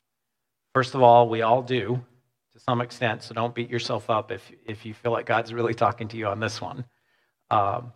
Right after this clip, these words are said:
but, uh, so maybe a better question is, how much are you living in your circumstances, or how often are you in your circumstances, or just simply, are you stuck in your circumstances? Um,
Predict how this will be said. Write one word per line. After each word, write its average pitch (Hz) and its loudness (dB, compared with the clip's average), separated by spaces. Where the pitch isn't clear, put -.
but, 101 -4
uh, 101 -2
so - -10
maybe 110 -4
a 98 -10
better 104 0
question 104 -6
is, 95 -12
how 110 4
much 120 0
are 104 -6
you 101 -12
living 107 -10
in 104 -10
your 104 -12
circumstances, 104 -10
or 95 -8
how 113 2
often 110 2
are 107 -4
you 104 -10
in 104 -8
your 104 -12
circumstances, 107 -10
or 117 -6
just 117 -12
simply, 123 -6
are 117 -2
you 139 -2
stuck - -2
in 113 -6
your 104 -6
circumstances? - -14
Um, 113 0